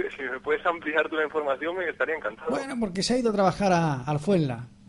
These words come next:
Speaker 2: Ha tenido ese hombre, pues, esa ocurrencia de irse por allí a, a trabajar?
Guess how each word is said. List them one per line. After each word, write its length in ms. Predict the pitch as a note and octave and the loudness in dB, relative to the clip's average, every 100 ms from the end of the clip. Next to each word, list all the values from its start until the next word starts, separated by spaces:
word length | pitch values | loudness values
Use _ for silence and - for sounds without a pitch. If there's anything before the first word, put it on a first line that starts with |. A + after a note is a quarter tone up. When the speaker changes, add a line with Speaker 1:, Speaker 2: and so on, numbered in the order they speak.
| - - - - - - - | -20 -20 -20 -20 -20 -20 -14
Speaker 2:
Ha 200 | - G3 | -4 -2
tenido 440 | G3+ A3+ A3 G#3+ G#3 | 0 4 4 6 4
ese 180 | F#3 G3+ | 4 4
hombre, 240 | F#3+ F#3 | 6 4
pues, 180 | E3+ - | 2 0
esa 160 | - | -2
ocurrencia 520 | D#3 C#3 B2 A#2 B2 B2+ | -2 -4 -4 -6 -6 -4
de 100 | C3+ | -4
irse 200 | C3+ D3 | -2 -2
por 120 | C3+ | -2
allí 220 | C3+ C#3 | -2 -2
a, 240 | C3 C3 B2 | -2 -4 -4
a 60 | |
trabajar? 420 | B2+ A#2 A#2 A#2+ | -4 -6 -8 -12